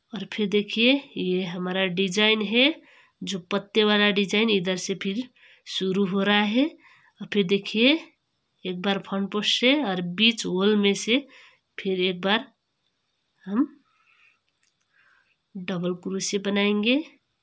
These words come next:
फिर एक चेन बनाएंगे,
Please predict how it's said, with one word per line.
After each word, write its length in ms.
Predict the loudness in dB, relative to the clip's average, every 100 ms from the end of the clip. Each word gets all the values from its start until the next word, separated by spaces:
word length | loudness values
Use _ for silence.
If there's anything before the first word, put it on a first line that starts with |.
| _ _ _ _ _ _ _ _ _ _ _ _ _ _ -4
फिर 320 | 0 0 -2 _ _ _ _ _ _ _ _ _ _
एक 260 | -4 -4 -4
चेन 340 | 0 2 2 2
बनाएंगे, 580 | 0 0 -2 2 2